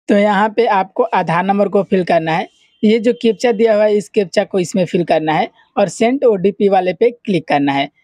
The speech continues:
तो चलिए मैं फिल कर लेता हूँ। फिल करने के बाद सेंड ओटीपी पर क्लिक करेंगे।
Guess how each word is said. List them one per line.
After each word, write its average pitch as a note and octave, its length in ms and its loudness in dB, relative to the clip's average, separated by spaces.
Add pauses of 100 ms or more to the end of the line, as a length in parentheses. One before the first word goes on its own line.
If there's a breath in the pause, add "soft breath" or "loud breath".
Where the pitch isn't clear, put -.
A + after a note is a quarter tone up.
(180)
तो F#3+ 60 0
चलिए A3+ 280 2
मैं B3+ 160 0
फिल A#3 220 -2
कर A#3 140 2
लेता G3 260 0
हूँ। A3 160 -2
फिल G3+ 220 0
करने G3 320 -2
के G3 100 -4
बाद G3+ 120 2
सेंड F3+ 260 -4
ओटीपी F3 340 -4
पर E3 120 -2
क्लिक F3+ 280 -4
करेंगे। D#3+ 400 -2